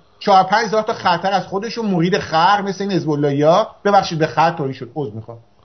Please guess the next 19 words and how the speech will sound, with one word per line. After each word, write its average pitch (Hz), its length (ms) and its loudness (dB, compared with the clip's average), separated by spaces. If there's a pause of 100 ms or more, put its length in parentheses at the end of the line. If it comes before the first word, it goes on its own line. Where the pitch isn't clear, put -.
خر 180 200 2
حیوان 160 380 0
زحمت 120 420 -6
کشی، - 260 -20 (1400)
که 214 140 0
رفته 220 360 2
بودن 214 580 -2 (380)
برن 196 720 0 (320)
همین 220 180 -6
شیخ 190 340 0
جنید 180 480 -2
و 180 80 2
شیخ 175 320 -4
هدر 175 280 0
و 214 40 0
شرکا 160 460 0
می‌رفتن 240 480 0
تو 240 120 -4
قفقازیه. 175 1080 -2